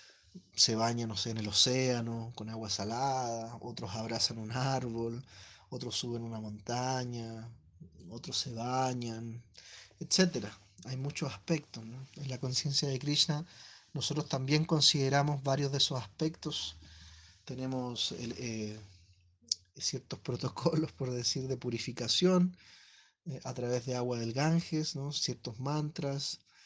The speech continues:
eh, aplicación de tilak en diferentes partes del cuerpo, eh, o dormir incluso para tener un buen descanso, para renovar energías. Hay, eh, lugares,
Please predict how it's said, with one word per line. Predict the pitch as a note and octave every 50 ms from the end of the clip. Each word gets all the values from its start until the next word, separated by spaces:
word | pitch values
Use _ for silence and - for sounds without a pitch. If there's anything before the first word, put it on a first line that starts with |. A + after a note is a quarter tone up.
| - - - _ _ _ _ _ -
eh, | C#3+ B2 A#2+ A#2 A#2 A2+ A2+ A2+ A2 A2 G#2+ -
aplicación | - A2+ - C3+ A#2+ - A#2+ G#2+ - - - C3+ C3
de | B2+ A#2+
tilak | A2+ - C#3+ D#3+ D3+ D3+ C3+ C3 B2+ B2+
en | A#2+ A#2+
diferentes | A#2 - - B2 B2 B2 C3+ - -
partes | - - B2+ A#2+ - - C#3 A#2
del | B2 A#2 A#2+
cuerpo, | - - D3+ D3+ D3+ D3+ D3+ _ - - C3+ C3 C3 C3+ C3+ - _ _ - - - - - - _ _ _ -
eh, | B2+ A#2 A2+ A2+ A2+ A2 A2+ A2+ A2+ A#2 G#2+ G#2+ A2 - _ _ _ _ _ _ _ _ _ _ _ _ _ _ _ _ _ _ _ _ _ _ _ _ _ _ _ _ - -
o | - B2 - - C3+
dormir | B2 B2+ A#2 A#2+ A#2 C#3 D#3 E3+ E3
incluso | D3+ C#3 C3+ - D3 D#3 E3+ E3+ - - C3+ C#3+ D3+ - F#3 E3+ -
para | B2+ A#2+ A#2 A2+ A2
tener | B2 A#2+ B2+ C#3+
un | C#3 C3
buen | C3 C3+ C3+ C#3
descanso, | C#3 B2 - - - D3+ D3+ D3 C#3+ C3 - C3+ C3 C#3 D3 D#3+ D#3 - _ _ _ _ _ _ -
para | C#3 B2 A#2
renovar | A2 A#2 A#2 A#2 A#2 A#2 A#2+ C3+
energías. | C3 C3 B2 A2+ - - - D3 C#3+ C#3 C#3 C#3 - - - -
Hay, | A2+ A#2 A#2+ A#2+ A#2 A#2 A2+ A2+ - - - - - - - _ _ _ _ _ _ _ _ _ _ -
eh, | B2+ A#2 A2+ A2+
lugares, | A2+ A#2 A#2+ A2+ A#2 B2+ C#3+ D#3 D#3+ D3+ C#3 - - -